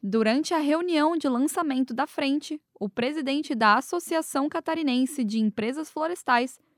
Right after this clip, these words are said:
José Mário de Aguiar Ferreira, ressaltou a importância da participação ativa da entidade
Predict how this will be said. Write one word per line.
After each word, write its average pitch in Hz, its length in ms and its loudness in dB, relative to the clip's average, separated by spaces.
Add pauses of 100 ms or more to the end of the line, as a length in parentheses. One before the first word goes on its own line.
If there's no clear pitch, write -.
(100)
José 220 400 -2
Mário 285 360 2
de 240 120 -2
Aguiar 208 280 2
Ferreira, 277 520 -2 (400)
ressaltou 320 520 0
a 330 120 2
importância 359 760 -2
da 254 140 2
participação 262 920 -2
ativa 349 540 -2
da 294 100 -2
entidade 285 640 2